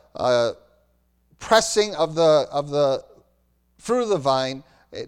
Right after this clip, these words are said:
to its end of its harvest. And so they didn't put that all in. He did. He invested himself. And of course, this is a picture that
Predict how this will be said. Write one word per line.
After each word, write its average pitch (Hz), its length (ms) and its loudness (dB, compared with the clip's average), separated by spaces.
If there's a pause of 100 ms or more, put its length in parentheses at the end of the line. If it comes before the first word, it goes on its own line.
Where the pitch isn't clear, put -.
to 147 180 -6
its - 600 -8 (100)
end 139 180 -6
of 135 100 -6
its 135 140 -10
harvest. 165 680 -4 (320)
And 165 120 -8
so 196 180 -2
they 208 280 2
didn't 240 240 0 (440)
put 160 220 0
that 135 200 2
all 123 260 4
in. 135 260 -4 (220)
He 269 280 -4
did. 127 340 -2 (220)
He 269 320 -2
invested 147 480 -2
himself. 135 680 0 (180)
And 208 120 -2
of 226 160 -4
course, 190 320 0
this 180 200 -8
is 226 120 2
a 208 40 0
picture 175 540 -6
that 151 100 -6